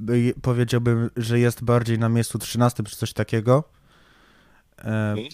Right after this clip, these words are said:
Speaker 1: ponieważ po prostu z jakiegoś powodu dość szybko mi się on przejadł, ale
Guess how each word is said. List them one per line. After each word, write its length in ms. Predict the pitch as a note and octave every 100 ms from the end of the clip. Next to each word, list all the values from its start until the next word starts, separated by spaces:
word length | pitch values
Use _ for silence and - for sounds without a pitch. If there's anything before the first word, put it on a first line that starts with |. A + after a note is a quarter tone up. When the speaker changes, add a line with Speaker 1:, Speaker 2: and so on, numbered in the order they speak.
| - -
Speaker 1:
ponieważ 720 | A#2+ A#2+ A#2+ A#2 A#2 A2+ - -
po 140 | A#2
prostu 520 | A#2 A#2+ - B2 A#2
z 40 | A#2
jakiegoś 260 | - D#3
powodu 520 | - C#3 B2+ B2 A2+ A2+ _
dość 240 | B2+ B2 -
szybko 280 | C3 - A#2
mi 120 | A2+
się 180 | - A#2
on 420 | A2+ A2 G#2+ A2 - _
przejadł, 540 | - C#3+ C3 A#2 A2 -
ale 400 | B2 B2+ B2